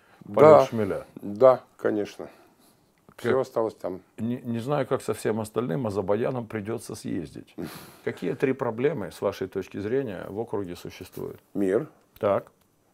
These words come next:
Speaker 1: Э, очень насущная сейчас проблема — это вода.
Speaker 2: Значит, убираем мир, здесь вы не сможете сделать что-то. Я имею
Speaker 1: Вот
Speaker 2: в виду
Speaker 1: прямо
Speaker 2: в ваш-,
Speaker 1: сейчас, да?
Speaker 2: да, в вашей компетенции. Вода. Дальше?
Speaker 1: Восстановление инфраструктуры.
Speaker 2: То есть?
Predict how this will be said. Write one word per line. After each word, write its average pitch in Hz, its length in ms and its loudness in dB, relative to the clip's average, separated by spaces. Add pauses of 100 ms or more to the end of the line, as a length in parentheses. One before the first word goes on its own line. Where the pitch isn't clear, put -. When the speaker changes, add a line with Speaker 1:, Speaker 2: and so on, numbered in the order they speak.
(240)
Speaker 1:
Э, 85 460 -6
очень 107 300 2
насущная 90 520 -6
сейчас 98 400 -4
проблема — 80 680 -8
это 85 260 -6
вода. 76 440 -6 (760)
Speaker 2:
Значит, 101 300 -4 (500)
убираем 123 520 6
мир, 147 340 -2
здесь 107 340 -6
вы 110 120 -2
не 104 80 -4
сможете 98 500 -6
сделать 135 360 -2
что-то. 143 500 0
Я 139 160 2
имею 143 180 0
Speaker 1:
Вот 127 40 2
Speaker 2:
в - 20 -2
виду 120 100 2
Speaker 1:
прямо 101 240 8
Speaker 2:
в - 60 2
ваш-, 139 180 8
Speaker 1:
сейчас, 82 260 0
да? 127 220 2
Speaker 2:
да, 101 260 4
в 95 60 0
вашей 117 320 2
компетенции. 92 760 -6
Вода. 101 460 2 (240)
Дальше? 107 400 0 (400)
Speaker 1:
Восстановление 92 680 -2
инфраструктуры. - 720 -14 (180)
Speaker 2:
То 120 140 8
есть? - 260 -2